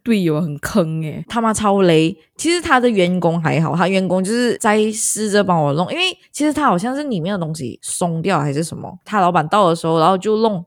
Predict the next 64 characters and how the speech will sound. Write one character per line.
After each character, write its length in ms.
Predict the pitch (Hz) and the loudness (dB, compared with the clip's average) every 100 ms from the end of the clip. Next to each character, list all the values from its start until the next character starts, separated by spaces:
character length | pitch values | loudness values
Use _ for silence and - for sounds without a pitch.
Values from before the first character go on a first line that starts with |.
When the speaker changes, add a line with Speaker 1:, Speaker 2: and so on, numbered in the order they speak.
| _ | _
Speaker 2:
他 100 | - | -4
就 140 | 254 302 | 0 0
弄， 220 | 311 302 | 0 0
弄， 240 | 302 294 | -2 0
弄 260 | 311 269 202 | 0 -2 -2
的 80 | 180 | -2
时 220 | - 175 | -2 0
候， 260 | 233 226 220 | 2 2 2
那 160 | 339 359 | 0 2
个 100 | 339 | 2
东 160 | 285 | 2
西 180 | 254 240 | 0 -2
就 80 | 285 | -2
整 120 | 277 | -2
个 80 | 196 | 0
掉 140 | 214 269 | 2 4
在 80 | 269 | 4
地 160 | 269 262 | 4 0
上， 120 | 277 | 2
然 60 | 208 | 2
后 80 | |
就 120 | 233 294 | 2 2
再 160 | 311 | 2
也 60 | 185 | 2
找 120 | 139 | 0
不 80 | 185 | -2
到 160 | 196 180 | 2 2
了， 120 | 139 | 0
你 80 | 131 | -2
知 40 | |
道 120 | 135 | -4
吗？ 100 | 156 | 0
我， 160 | 151 180 - | 2 0 0
我 100 | 190 | -4
坐 300 | - 277 294 | -2 0 2
在 180 | 294 285 | 2 4
那 200 | 285 269 | 4 4
里 280 | 196 170 | 2 2
眼 300 | 185 170 170 | 4 4 4
睁 280 | 165 185 180 | 0 2 2
睁 160 | 180 185 | 2 2
看 180 | 214 233 | 2 2
着 60 | |
他 100 | 226 | 2
们 80 | 190 | 4
两 160 | 170 151 | 4 4
个 100 | 190 | 2
在 60 | |
那 80 | 220 | 2
边 100 | 185 | 0
狂 380 | - - 151 156 | -2 -2 0 0
找 180 | 175 147 | 0 2
那 100 | 143 185 | 4 4
个 40 | |
东 200 | 185 147 | 2 0
西， 240 | 156 143 - | -4 -6 -4
我 140 | 180 | 0
在 80 | 226 | 2
那 100 | 247 | 2
边， 260 | 196 160 175 | 2 -2 -6
我 80 | 170 | -6
心 340 | - 202 196 | -2 0 0
里 100 | 170 | 0
面 300 | 175 208 196 | 0 0 -2